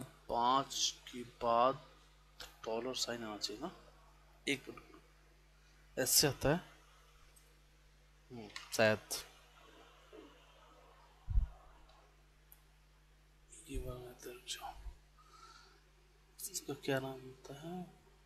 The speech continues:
एक second ना, ये वाला, आ, dollar वाला ना, ये है, ठीक है। और हमें चाहिए पाँच या पाँच से बड़ा, मान लो पाँच या पाँच से मान लो हम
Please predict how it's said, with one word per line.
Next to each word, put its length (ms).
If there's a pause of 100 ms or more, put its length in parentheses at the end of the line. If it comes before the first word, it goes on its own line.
(140)
एक 160
second 400
ना, 80 (2000)
ये 140
वाला, 200
आ, 520 (100)
dollar 300
वाला 180
ना, 160 (220)
ये 180
है, 120 (420)
ठीक 160
है। 140 (1000)
और 320
हमें 260
चाहिए 280 (180)
पाँच 460
या 140 (180)
पाँच 260
से 260 (120)
बड़ा, 180
मान 160
लो 80 (100)
पाँच 360
या 60 (120)
पाँच 180
से 200
मान 260
लो 60
हम 60